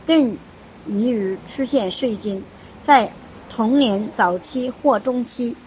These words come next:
儿童经常会出现梦游和说梦话。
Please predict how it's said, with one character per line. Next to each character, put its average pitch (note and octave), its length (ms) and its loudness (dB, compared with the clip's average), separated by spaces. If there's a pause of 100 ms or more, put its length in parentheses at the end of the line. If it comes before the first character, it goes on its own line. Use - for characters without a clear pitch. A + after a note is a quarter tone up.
(260)
儿 A#3 140 2
童 A#3 300 -2 (180)
经 D#4+ 280 4
常 G#3 240 2
会 G#3 220 -2
出 - 220 -10
现 A3 240 0 (280)
梦 C#4+ 260 2
游 F#3 220 0
和 F#3 240 -6
说 A#3+ 200 -2
梦 B3+ 200 -2
话。 C4 300 2